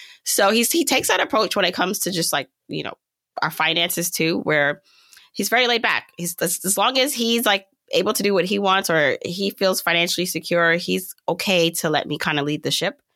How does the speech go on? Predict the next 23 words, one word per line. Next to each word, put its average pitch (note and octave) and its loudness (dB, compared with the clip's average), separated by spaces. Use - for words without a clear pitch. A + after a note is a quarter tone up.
And D#3 0
he D#3+ 0
trusts D#3 -2
me D#3+ 0
to D#3 0
make D3+ 0
decisions. F#3 -2
And C#3 0
sometimes A#4+ 0
it's - -2
like C4+ 0
that. C#3 0
I E3 2
think, B3 0
yes, E3 0
I B3 2
love A#3+ 0
when A3 0
I G#3 2
see G#3 -2
couples G3 0
that F3 2
are - -16